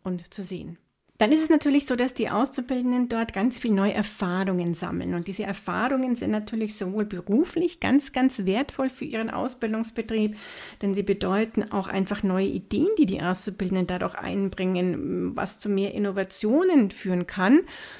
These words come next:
Aber auch eine bessere Zusammenarbeit vielleicht, wenn dieser Auslandsaufenthalt in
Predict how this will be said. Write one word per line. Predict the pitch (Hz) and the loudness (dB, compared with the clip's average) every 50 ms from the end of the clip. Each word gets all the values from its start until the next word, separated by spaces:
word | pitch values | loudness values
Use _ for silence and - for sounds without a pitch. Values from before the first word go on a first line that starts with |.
| - - - - - - _ - 247 | -18 -20 -18 -20 -20 -18 _ 0 2
Aber | 220 220 - - 269 - - 254 | 4 4 4 2 2 2 4 4
auch | 262 233 | 4 6
eine | 247 240 | 4 4
bessere | 220 214 214 - - 240 220 214 | 6 4 2 2 0 -2 -2 -2
Zusammenarbeit | - 220 196 208 196 226 302 359 370 359 311 269 262 240 240 233 | 0 -2 -2 0 2 4 4 4 4 4 2 2 2 0 0 0
vielleicht, | - 247 233 226 214 220 214 - - - | 0 -2 0 2 2 0 -2 -4 -8 -4
wenn | 190 185 202 208 226 269 294 277 262 | 0 2 4 6 8 8 8 8 8
dieser | 262 240 - - - | 4 0 0 -2 2
Auslandsaufenthalt | - 202 208 208 214 214 208 208 - 214 208 208 - 202 202 190 190 190 - - - - - - - _ _ | 4 4 4 4 2 -2 -4 -2 0 0 0 0 0 0 0 0 0 0 -4 -20 -20 -20 -20 -20 -20 _ _
in | - 208 202 208 208 214 | 2 4 6 8 6 6